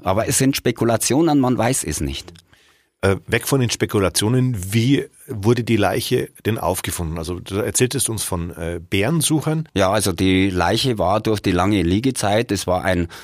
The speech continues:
Speaker 1: ein Sommer, ein regnerischer Sommer, der sich immer wieder mit sehr heißen Phasen, äh, abwechselte. Die Leiche war schon weitgehend verwest. Ich war da Tage später mal an diesem Auffindeort.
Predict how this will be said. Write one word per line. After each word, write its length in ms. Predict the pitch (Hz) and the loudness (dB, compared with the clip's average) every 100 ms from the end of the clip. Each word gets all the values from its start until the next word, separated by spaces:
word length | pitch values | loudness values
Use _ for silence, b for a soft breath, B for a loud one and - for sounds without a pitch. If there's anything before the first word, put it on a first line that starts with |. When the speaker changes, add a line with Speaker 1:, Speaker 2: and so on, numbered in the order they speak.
| B B - | B B -6
Speaker 1:
ein 220 | 87 87 | -2 -2
Sommer, 580 | - 98 117 117 113 - | 0 0 2 2 2 0
ein 160 | 92 | 0
regnerischer 960 | 90 101 131 143 120 113 107 - 113 113 | 2 2 2 2 2 2 2 2 2 0
Sommer, 480 | - 110 117 117 110 | 0 0 2 2 0
der 320 | 98 98 104 | 0 0 0
sich 540 | - 101 107 - - | -2 -6 -6 -8 -6
immer 260 | - 120 113 | 0 0 2
wieder 220 | 113 113 | 0 2
mit 180 | 107 101 | 2 0
sehr 300 | - 98 87 | 0 0 0
heißen 420 | 98 123 - 123 | 0 0 0 0
Phasen, 540 | 104 90 101 107 107 107 B B B | 0 0 0 2 0 -2 B B B
äh, 60 | - | 0
abwechselte. 1160 | 95 101 104 123 120 123 - 113 110 113 113 110 B B - | 0 0 -2 0 0 0 0 0 0 2 0 -2 B B 0
Die 400 | 101 101 101 - | 2 4 2 0
Leiche 520 | 92 90 110 - 107 | 0 2 2 2 2
war 160 | 90 101 | 2 2
schon 340 | - 98 92 | 2 2 0
weitgehend 800 | 87 98 82 - 95 95 90 85 | 0 0 -2 0 2 4 2 -2
verwest. 720 | - 85 78 87 113 131 - | -2 -2 2 2 2 2 0
Ich 100 | 92 | -2
war 160 | 87 98 | 0 0
da 140 | 101 | 0
Tage 420 | 92 87 110 127 | 0 0 2 0
später 400 | 90 - 98 - | -2 -2 -2 0
mal 220 | 107 101 98 | 2 2 2
an 80 | |
diesem 240 | 92 92 95 | 0 -2 -2
Auffindeort. 880 | 95 110 - 101 95 80 98 - | -2 -2 0 0 0 0 0 -2